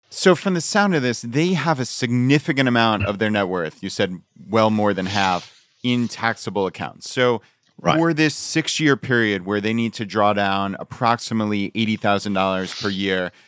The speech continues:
Speaker 1: you know, let's not even talk about inflation, but let's just say eighty thousand per year, that can come out of their taxable accounts, which to everybody out there, that's just a fancy way of saying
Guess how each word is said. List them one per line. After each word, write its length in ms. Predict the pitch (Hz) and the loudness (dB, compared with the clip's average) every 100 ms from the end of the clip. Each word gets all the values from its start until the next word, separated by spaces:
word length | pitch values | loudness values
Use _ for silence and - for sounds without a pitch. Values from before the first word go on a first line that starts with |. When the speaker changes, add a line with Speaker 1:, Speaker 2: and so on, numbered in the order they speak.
| _ | _
Speaker 1:
you 120 | 147 | 0
know, 80 | 123 | 2
let's 260 | 117 127 - | 2 0 0
not 160 | 113 | 0
even 140 | 104 98 | 0 -2
talk 200 | 101 90 | -4 -4
about 140 | 95 | -6
inflation, 420 | 95 - 85 95 | -6 -6 -6 -4
but 60 | 95 | -4
let's 140 | 104 | -2
just 160 | 110 101 | -2 0
say 160 | 107 | 0
eighty 240 | 95 113 113 | 2 0 2
thousand 340 | 110 101 104 | 2 2 0
per 100 | 101 | -2
year, 360 | 101 92 87 87 _ _ _ _ | -2 0 -2 -4 _ _ _ _
that 440 | 113 110 139 156 - | -14 -2 0 0 -2
can 240 | 180 160 | -6 -4
come 320 | - 143 135 - | -4 -4 -4 -2
out 240 | 120 135 | 2 4
of 160 | 147 131 | 2 0
their 240 | 127 123 | 0 0
taxable 560 | 120 - 117 - 117 110 | 0 -2 -4 -2 -2 -2
accounts, 400 | 101 101 90 - | -2 -6 -6 -4
which 180 | 127 - | -4 -2
to 100 | - | 0
everybody 400 | 127 131 123 113 | 2 2 2 2
out 160 | 104 | 2
there, 160 | 107 101 | 2 0
that's 240 | 98 98 | 0 -2
just 180 | - 101 | -4 -8
a 40 | 107 | -6
fancy 380 | 117 104 101 | -4 -4 -2
way 100 | 101 | -2
of 80 | 101 | -2
saying 440 | - 104 101 98 | -2 -2 -2 -4